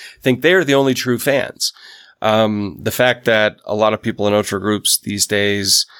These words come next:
um, are born after the year two thousand, uh, and, and ignore the fact that there are plenty of people that have been supporting their club since way before they were born. I-, it's, it's just that kind of elitist, derogatory towards people.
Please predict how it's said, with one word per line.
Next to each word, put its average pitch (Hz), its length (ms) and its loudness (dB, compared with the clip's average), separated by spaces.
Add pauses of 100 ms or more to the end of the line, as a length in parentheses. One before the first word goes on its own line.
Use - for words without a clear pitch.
(400)
um, 95 800 -4
are 107 200 -6
born 104 340 2
after 107 280 -2
the 101 100 -6
year 101 140 -4
two 90 180 -6
thousand, 110 640 -2 (600)
uh, 98 420 2
and, 101 280 -2
and 98 440 -6 (220)
ignore 113 420 2
the 104 80 -4
fact 101 340 -2
that 107 120 -4
there 104 120 2
are 98 60 0
plenty 117 240 2
of 104 60 -4
people 104 200 -2
that 101 100 2
have 101 140 0
been 98 100 -4
supporting 104 720 0 (100)
their 104 360 0
club 101 520 -2 (240)
since - 360 -8
way 190 360 2
before 120 320 -2
they 107 140 0
were 104 140 -4
born. 120 480 0 (260)
I-, 60 300 -8
it's, - 400 -2
it's 135 180 0
just 147 260 -2
that 135 220 2
kind 131 180 0
of 120 100 0
elitist, 135 680 0
derogatory 120 960 0
towards 107 360 -8
people. 120 540 -4